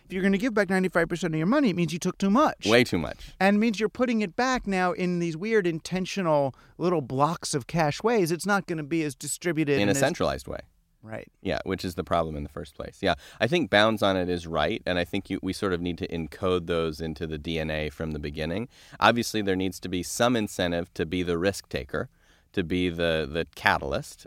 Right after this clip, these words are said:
Speaker 2: Um, maybe, you know, maybe altruistic incentives are enough for some, maybe not for others. But there ha-, you know, whatever those, whatever those mix of incentives are. But yeah, certainly, certainly some, some caps or
Speaker 1: But
Speaker 2: some
Speaker 1: if you
Speaker 2: bounds on it.
Speaker 1: figure any person, I mean,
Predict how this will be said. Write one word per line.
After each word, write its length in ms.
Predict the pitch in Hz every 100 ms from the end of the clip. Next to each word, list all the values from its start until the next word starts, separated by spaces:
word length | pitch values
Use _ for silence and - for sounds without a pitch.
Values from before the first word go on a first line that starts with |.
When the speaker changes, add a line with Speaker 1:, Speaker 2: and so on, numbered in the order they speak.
| -
Speaker 2:
Um, 300 | 85 82 80
maybe, 380 | 92 95 98 98 92 87
you 120 | - 85
know, 80 |
maybe 340 | 80 95 95 80
altruistic 560 | 90 - 87 85 90
incentives 460 | 82 - 87 82 82
are 80 | 80
enough 260 | 78 85
for 160 | - 80
some, 320 | - 85 87
maybe 300 | 82 76 78
not 200 | 73 73
for 160 | - 78
others. 320 | 73 85 - _ _ _ _
But 220 | - 82 76
there 120 | 95
ha-, 60 |
you 120 | 82 92
know, 120 | 80
whatever 260 | 87 92
those, 280 | 87 82 76 -
whatever 240 | 87 82
those 180 | 78 78
mix 240 | 80 76
of 60 | 78
incentives 380 | 73 80 73 80
are. 160 | 76
But 120 | 73 90
yeah, 120 | 73
certainly, 560 | - 104 87 85 76 - _ _ _
certainly 400 | - 98 82 78
some, 320 | - 78 76 -
some 200 | - 78
caps 340 | - 73 -
or 40 | 80
Speaker 1:
But 160 | 185
Speaker 2:
some 60 | 220
Speaker 1:
if 120 | 214
you 140 | 240 240
Speaker 2:
bounds 120 | -
on 60 |
it. 40 | 294
Speaker 1:
figure 260 | 208 185
any 320 | 170 185 185 165
person, 580 | - 151 143 - 131
I 80 | 127
mean, 340 | 135 139 127